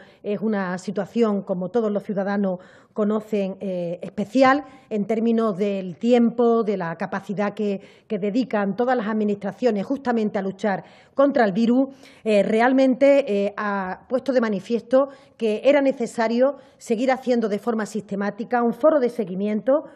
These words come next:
un espacio de análisis, de debate común, donde el intercambio de información pudiera correr de forma más rápida y el presidente, conjuntamente con los presidentes,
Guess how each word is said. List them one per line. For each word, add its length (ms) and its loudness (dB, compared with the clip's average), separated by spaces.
un 120 0
espacio 400 -2
de 80 -2
análisis, 640 -4
de 320 -2
debate 400 2
común, 460 2
donde 360 4
el 80 4
intercambio 540 2
de 80 -2
información 760 0
pudiera 340 0
correr 420 0
de 120 -6
forma 260 -4
más 140 -4
rápida 500 0
y 100 0
el 100 2
presidente, 640 -2
conjuntamente 720 -2
con 140 -6
los 100 -6
presidentes, 680 -2